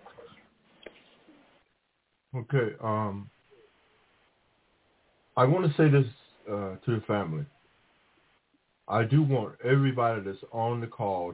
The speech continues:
to speak and, and, and voice your input into this is what is about to take place and what we're about to embark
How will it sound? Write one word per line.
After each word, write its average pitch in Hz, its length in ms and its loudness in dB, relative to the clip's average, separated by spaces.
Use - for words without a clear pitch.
to 90 160 -10
speak 117 280 -4
and, 90 160 -8
and, 92 260 -14
and 95 200 -14
voice 98 300 2
your 95 320 0
input 98 420 0
into 87 560 -6
this 90 160 -2
is - 180 -18
what 85 200 0
is 170 180 -2
about 80 280 0
to - 160 -14
take 80 200 0
place 82 220 4
and 87 100 0
what 76 120 2
we're 82 100 4
about 76 280 4
to 76 60 -2
embark 76 400 4